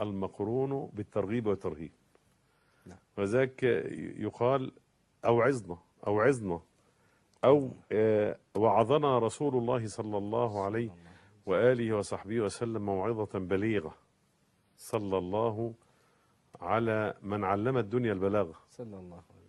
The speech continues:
Speaker 2: وسلم.
Speaker 1: آه، حديث العرباض بن سارية.
Speaker 2: نعم.
Speaker 1: "وعظنا رسول الله موعظة". فالموعظة لغة هي الأمر والنهي، مش أمر ونهي بس، لا، مقرون بالترغيب والترهيب، يبقى فيه وعظ.
Speaker 2: نعم.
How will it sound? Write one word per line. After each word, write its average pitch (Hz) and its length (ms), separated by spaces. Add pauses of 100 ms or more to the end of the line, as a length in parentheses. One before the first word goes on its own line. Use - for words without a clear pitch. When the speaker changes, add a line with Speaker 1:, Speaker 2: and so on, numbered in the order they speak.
Speaker 2:
وسلم. - 420
Speaker 1:
آه، 95 40
حديث 113 340
العرباض 98 460
بن 82 140
سارية. 80 420
Speaker 2:
نعم. 95 200 (640)
Speaker 1:
"وعظنا 92 480
رسول 98 300
الله 98 160
موعظة". 101 400
فالموعظة 120 800
لغة 160 460 (640)
هي 127 280
الأمر 156 420
والنهي، 135 440 (1160)
مش 98 160
أمر 139 180
ونهي 123 280
بس، 139 340
لا، 120 200 (680)
مقرون 151 640
بالترغيب 127 560
والترهيب، 98 640
يبقى 98 200
فيه 117 120
وعظ. 104 320 (760)
Speaker 2:
نعم. 92 120